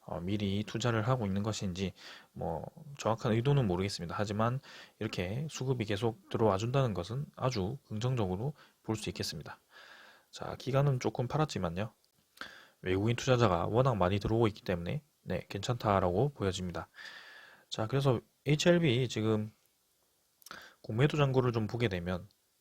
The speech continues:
공매도 잔고가 최근에는 이제 좀 줄지 않고 있지만 결국에는 공매도 쇼커버링이 나오면서 주가를, 어, 올린 것도 사실입니다.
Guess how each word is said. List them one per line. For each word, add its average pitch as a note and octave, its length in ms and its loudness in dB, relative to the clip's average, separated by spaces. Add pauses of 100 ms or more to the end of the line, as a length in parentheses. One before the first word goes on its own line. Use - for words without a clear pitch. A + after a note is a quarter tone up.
(520)
공매도 C3 280 2
잔고가 A2+ 340 4
최근에는 A#2 580 0
이제 F#2+ 220 -2
좀 F#2 260 -6 (100)
줄지 B2 360 0
않고 C3 220 0
있지만 F#2+ 300 -4 (120)
결국에는 A2+ 500 -2 (400)
공매도 A2 380 0
쇼커버링이 D3 640 2
나오면서 E2+ 560 -2
주가를, G#2 480 -2 (340)
어, F2 200 -4
올린 A#2 200 -2
것도 G#2 240 -2
사실입니다. A2+ 640 -2